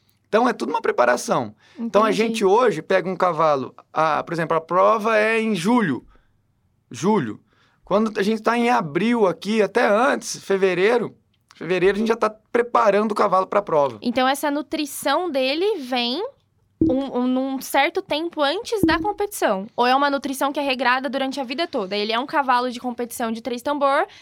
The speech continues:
Speaker 2: ele vai ser alimentado pra isso durante toda a vida? Ou é uma nutrição que ela vem assim, "Ah, a minha competição é daqui dois meses, então eu vou começar esse preparo de nutrição agora também, junto com o treino"? Ou não?
Speaker 1: É, o cavalo, ele vai sempre ter que, ele sempre vai ter que se alimentar.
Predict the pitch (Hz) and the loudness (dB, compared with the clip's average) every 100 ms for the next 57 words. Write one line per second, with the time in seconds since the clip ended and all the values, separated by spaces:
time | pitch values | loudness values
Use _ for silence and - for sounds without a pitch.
0 | - 339 269 294 302 330 311 302 302 277 | -6 -2 0 0 0 -2 -2 -2 -2 -2
1 | 277 277 294 330 302 311 320 - - 285 | -2 -2 -2 -4 -2 -2 -4 -6 0 0
2 | 311 370 277 196 175 196 _ _ - 240 | 2 0 -2 -4 -6 -8 _ _ 0 2
3 | 247 269 269 269 262 277 277 285 269 330 | 4 2 -2 -8 -6 -4 -2 0 0 0
4 | 262 285 302 294 233 233 233 208 208 220 | -2 -2 -4 -4 -4 0 2 0 0 -2
5 | 240 - 254 262 - 254 254 247 247 247 | -4 -4 -6 -8 -4 -4 -2 -4 -2 -2
6 | 294 302 262 269 349 330 330 311 311 - | 0 0 0 2 0 -2 -2 0 0 -4
7 | - - 269 285 285 277 277 - 277 269 | -10 -2 0 0 -2 -2 -6 -6 -6 2
8 | 269 285 - - 233 254 349 359 320 302 | 2 2 -6 -8 -6 -2 -2 -4 -4 0
9 | 285 277 254 262 269 277 226 208 226 269 | 0 0 0 -2 -2 -4 -2 -2 -4 -6
10 | - 285 294 285 220 185 180 202 _ _ | -4 -4 -4 -8 -8 -8 -10 -14 _ _
11 | - 240 220 185 196 _ - 156 127 190 | -4 -2 -2 -4 -12 _ -10 -6 -4 0
12 | 175 180 214 214 190 180 - 175 202 - | 2 4 2 2 2 0 -2 -4 -4 -4
13 | 190 196 - 160 151 180 196 214 202 - | -4 -2 -2 -2 0 0 0 0 -2 -2
14 | 247 262 480 - 131 | -2 0 -2 0 -2